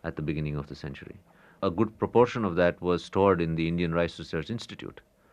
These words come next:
And in the, uh, seventies, the whole Rice Research Institute was wound up, and the entire genetic stock was taken to the Philippines, to the International Rice Research Institute,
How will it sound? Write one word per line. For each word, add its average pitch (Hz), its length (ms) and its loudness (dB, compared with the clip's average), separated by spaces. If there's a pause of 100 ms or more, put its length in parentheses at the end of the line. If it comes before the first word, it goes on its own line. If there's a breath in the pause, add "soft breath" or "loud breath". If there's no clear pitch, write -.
(640 soft breath)
And 95 160 2
in 95 140 2
the, 90 400 4
uh, 85 140 6
seventies, 101 800 0
the 85 80 -8
whole 98 340 4
Rice 90 240 2
Research 87 260 -8
Institute 92 420 -4
was 76 160 -4
wound 80 360 0
up, 78 160 -2
and 82 140 -4
the 82 80 -2
entire 98 340 2
genetic 85 400 -4
stock - 280 -4
was 78 100 -10
taken 82 240 -6
to 87 60 -6
the 82 80 -6
Philippines, 71 560 -6
to 76 80 -10
the 73 100 -6
International 95 500 -2
Rice 80 240 -2
Research 65 260 -14
Institute, - 440 -14